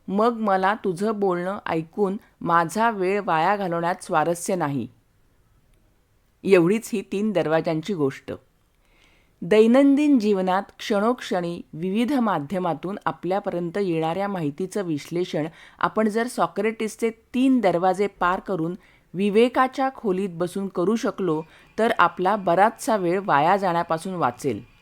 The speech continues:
आणि आपल्याला स्वतःच्या प्राधान्यक्रमानुसार आयुष्य जगता येईल. जी माहिती खात्रीशीर नाही, जी सकारात्मक किंवा आनंददायक नाही आणि जी आपल्या काहीच उपयोगाची नाही,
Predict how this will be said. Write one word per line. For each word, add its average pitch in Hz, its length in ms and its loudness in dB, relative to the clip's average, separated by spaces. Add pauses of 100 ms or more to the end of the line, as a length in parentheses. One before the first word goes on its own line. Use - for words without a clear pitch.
(460)
आणि 190 260 2
आपल्याला 185 600 0 (240)
स्वतःच्या 196 800 0
प्राधान्यक्रमानुसार 180 1400 0 (280)
आयुष्य 202 400 -2
जगता 160 320 -2
येईल. 120 300 -2 (800)
जी 208 160 2
माहिती 208 540 0
खात्रीशीर 190 600 -2
नाही, 160 520 -2 (400)
जी 214 140 0
सकारात्मक 208 800 0 (120)
किंवा 196 300 -2
आनंददायक 196 920 -2
नाही 143 440 -2 (380)
आणि 175 220 0
जी 196 400 -2 (300)
आपल्या 202 460 0
काहीच 202 560 -4
उपयोगाची 202 640 0
नाही, 170 480 -2